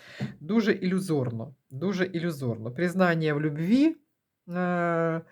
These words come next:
реверанси в вашу сторону, обіцянки і так далі, да? У вас в голові повинен звучати дзвіночок,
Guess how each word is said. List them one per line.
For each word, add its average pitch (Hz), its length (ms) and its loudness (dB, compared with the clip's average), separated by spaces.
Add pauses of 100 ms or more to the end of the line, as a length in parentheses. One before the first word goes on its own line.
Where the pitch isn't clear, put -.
(340)
реверанси 233 680 4
в 196 60 0
вашу 220 220 -2
сторону, 185 560 0
обіцянки 220 1040 4
і 156 160 0
так 156 260 -4
далі, 214 400 4
да? 196 240 2
У - 120 -2
вас 165 220 4
в 156 40 -4
голові 165 340 2
повинен 147 420 -2
звучати 151 520 -2
дзвіночок, 165 1160 0